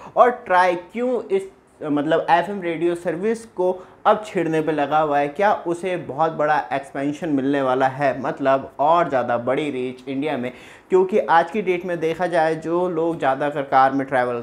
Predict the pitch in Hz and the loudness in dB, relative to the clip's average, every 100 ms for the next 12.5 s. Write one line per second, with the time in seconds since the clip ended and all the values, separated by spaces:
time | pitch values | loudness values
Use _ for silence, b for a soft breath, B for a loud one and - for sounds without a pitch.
0 | 117 156 - 160 143 135 - 120 120 117 | -4 -6 -6 -6 -4 -4 -2 -4 -4 -6
1 | 113 113 113 110 107 120 165 170 170 156 | -4 -4 -4 -4 -4 -2 -2 -2 -4 -2
2 | 175 196 196 196 208 214 - 170 185 196 | -4 -2 -4 0 0 0 0 0 2 -2
3 | 196 165 165 175 180 190 143 135 170 180 | -2 2 4 4 2 0 0 -2 -2 -2
4 | 185 180 170 170 170 160 147 147 147 139 | 0 0 0 -4 -6 -6 -6 -8 -6 -4
5 | 143 127 131 135 139 B - 139 135 180 | -4 -4 -6 -8 -8 B -6 -6 -2 -4
6 | 175 156 139 143 156 147 147 135 127 151 | -2 2 2 2 -2 -4 -4 -4 0 0
7 | 180 160 135 139 143 127 127 139 139 143 | 2 0 -2 -2 -4 -2 -2 -2 -2 -4
8 | 135 135 127 120 151 170 147 131 - 139 | -6 -2 2 2 4 2 0 -4 -6 -8
9 | B B - 202 220 220 196 196 170 151 | B B -2 0 2 0 0 -2 -4 -2
10 | 143 120 - 147 185 185 180 170 165 165 | -4 -4 -2 -2 0 0 2 2 2 0
11 | 143 120 120 139 170 185 - - 185 180 | -2 -2 -4 -2 -4 -4 -12 -4 -2 -2
12 | - 139 127 120 143 | 0 0 2 0 -2